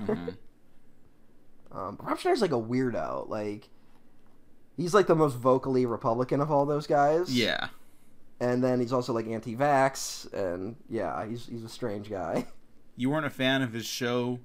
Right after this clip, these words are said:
Speaker 2: Real Rob?
Speaker 1: You know, I wasn't even aware of it existed until recently.
Speaker 2: Yeah, it lasted
Speaker 1: And, uh,
Speaker 2: two seasons?
Speaker 1: It's on, like, a weird, like, streaming service
Speaker 2: It's on
Speaker 1: now.
Speaker 2: Netflix.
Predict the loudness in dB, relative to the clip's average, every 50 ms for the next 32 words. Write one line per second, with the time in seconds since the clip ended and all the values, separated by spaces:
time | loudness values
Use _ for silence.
0 | -12 -14 -14 -10 -4 -2 0 2 2 2 2 2 0 2 2 4 4 4 2 2
1 | 0 -4 -6 -12 -12 -16 -20 -20 -20 -20 -20 -20 -20 -10 -2 2 4 4 6 6
2 | 6 6 6 6 6 6 8 8 8 8 8 6 6 6 8 8 8 6 6 4
3 | 2 2 2 2 0 0 -2 -2 -2 -2 -2 -2 -2 -2 -2 -2 -4 -4 -4 -4
4 | -4 -4 -6 -6 -8 -8 -8 -6 -6 -6 -6 -8 -10 -14 -18 -12 -8 -4 -4 -2
5 | 0 0 2 2 2 2 2 2 0 0 0 0 0 0 0 -2 -4 -4 -4 -4
6 | -4 -2 -2 -2 -2 -2 -4 -4 -4 -4 -4 -4 -4 -6 -6 -4 -4 -2 -2 -2
7 | -4 -6 -8 -8 -10 -12 -14 -16 -16 -18 -20 -20 -20 -20 -20 -20 -20 -20 -20 -20
8 | -20 -20 -20 -20 -20 -20 -20 -16 -10 -8 -6 -6 -4 2 4 6 8 8 8 8
9 | 6 6 4 4 0 -2 -2 0 4 6 6 6 6 4 4 2 0 -2 -8 -12
10 | -14 -14 -14 -16 -16 -18 -18 -20 -20 -20 -20 -20 -20 -20 -18 -18 -16 -10 -6 -4
11 | -2 -2 -2 -2 -4 -4 -4 -6 -4 -2 -2 0 0 0 -2 -2 -2 -4 -2 0
12 | 0 4 8 8 10 10 10 8 8 6 4 2 4 4 4 4 2 0 0 0
13 | -2 -4